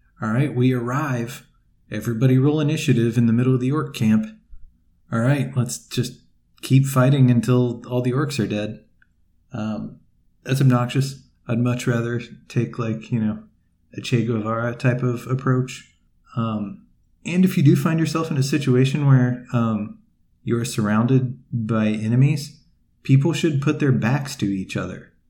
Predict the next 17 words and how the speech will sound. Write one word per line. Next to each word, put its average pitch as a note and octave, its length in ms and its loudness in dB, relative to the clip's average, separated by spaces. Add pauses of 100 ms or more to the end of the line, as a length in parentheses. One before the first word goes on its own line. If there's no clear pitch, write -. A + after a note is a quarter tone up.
(220)
You A2+ 120 -2
know, A2 320 -2
you A2 220 -2
should, A2 440 0
you B2+ 140 0
should B2+ 200 0
do C3+ 140 6
the, C3+ 500 6
that B2+ 340 -2 (200)
tortoise C#3 520 2
kind C3+ 280 8
of A#2 280 0
maneuver A#2+ 720 4 (440)
as A#2+ 180 2
much B2+ 240 4
as B2+ 100 0
possible, A2 720 -4